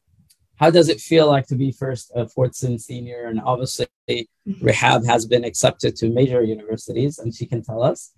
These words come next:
Speaker 2: Mm-hmm.
Speaker 1: and also was, uh, considered for a major prestigious scholarship. Congratulations.
Speaker 2: Thank you so much.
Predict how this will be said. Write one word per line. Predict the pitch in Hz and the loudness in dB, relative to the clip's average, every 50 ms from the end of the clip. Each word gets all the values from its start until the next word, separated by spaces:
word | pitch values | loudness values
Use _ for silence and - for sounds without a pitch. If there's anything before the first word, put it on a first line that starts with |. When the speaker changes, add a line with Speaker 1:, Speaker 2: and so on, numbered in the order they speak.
| _ - | _ -6
Speaker 2:
Mm-hmm. | 226 214 185 - - | -6 -6 -6 -6 -4
Speaker 1:
and | - 120 127 | 0 4 4
also | 131 131 - - 135 123 123 123 117 - - | 4 4 4 4 4 6 6 6 4 2 0
was, | 120 123 123 120 120 120 117 117 113 - - | 2 2 4 6 4 4 2 2 -2 -8 -6
uh, | - 113 110 113 117 - _ - | -2 0 2 2 0 -2 _ -2
considered | 135 120 117 - - 127 123 127 127 117 - | -2 -2 0 0 -2 2 4 4 4 4 0
for | - - 117 113 107 | -2 -2 0 0 0
a | 113 110 | 0 0
major | 113 117 120 113 117 117 | 0 0 -2 -2 -4 -6
prestigious | - - - 110 - - - 107 104 104 - | -6 -6 -6 -8 -6 -6 -6 -6 -6 -8 -10
scholarship. | - - - 110 107 110 107 - - - - | -12 -12 -12 -12 -12 -12 -12 -14 -16 -18 -10
Congratulations. | - 117 110 113 113 104 98 98 101 101 - _ - - - | -8 -6 -4 -2 -4 -4 -6 -10 -16 -20 -20 _ -20 -14 -8
Speaker 2:
Thank | - 208 190 - | -6 -6 -4 -4
you | 208 | -8
so | 202 - 240 220 196 | -4 0 0 0 2
much. | 196 185 180 185 180 | 0 -2 -4 -6 -8